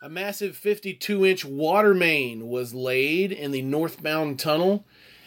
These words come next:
and they saved three hundred thousand dollars not having to dig a new tunnel for the water main. Why not? You know, it's already there. Might as well use it for something if they're not gonna use it for, well, for a subway. Um,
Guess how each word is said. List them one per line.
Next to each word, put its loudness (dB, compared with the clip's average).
and 2
they 6
saved 6
three 2
hundred -2
thousand 0
dollars 2
not 0
having 2
to -8
dig 2
a -2
new -6
tunnel -4
for -8
the 0
water 2
main. -8
Why -2
not? -6
You -6
know, 4
it's 4
already 6
there. 2
Might 0
as 0
well -4
use -8
it -10
for -12
something -6
if -8
they're -6
not -2
gonna -6
use -4
it -12
for, -2
well, -2
for -8
a -6
subway. 0
Um, 2